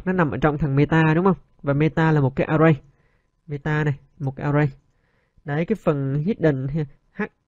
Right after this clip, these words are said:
I D này nó chính là cái phần I D ha, chứ không phải là viết tắt từ hidden đâu. Nhiều bạn nhìn vào tưởng là hidden. Không phải ha, nó là I D đó. Rồi, mình có thể không cần khai báo cái này cũng được ha. Xóa đi.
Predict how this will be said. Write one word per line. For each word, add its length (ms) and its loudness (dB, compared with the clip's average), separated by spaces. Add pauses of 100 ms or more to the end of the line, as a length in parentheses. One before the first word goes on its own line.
(140)
I 240 2
D 20 2
này 140 2
nó 120 0
chính 140 0
là 120 0
cái 120 -2
phần 100 -2
I 160 0 (180)
D 40 6
ha, 60 4
chứ 80 0
không 60 -2
phải 100 -2
là 100 2
viết 160 0
tắt 200 0
từ 60 0
hidden 300 2
đâu. 120 2
Nhiều 180 0
bạn 180 -2
nhìn 140 0
vào 180 0
tưởng 180 0
là 100 0
hidden. 260 0 (400)
Không 140 -12
phải 240 -4
ha, 120 2 (160)
nó 80 -8
là 220 -2
I 200 6
D 20 2
đó. 80 -2 (600)
Rồi, 180 -2 (160)
mình 160 -6
có 80 -2
thể 120 -4
không 200 -2
cần 140 0
khai 140 2
báo 120 2
cái 100 -2
này 100 2
cũng 200 -2
được 200 6
ha. 120 2 (1200)
Xóa 180 -14
đi. 140 -2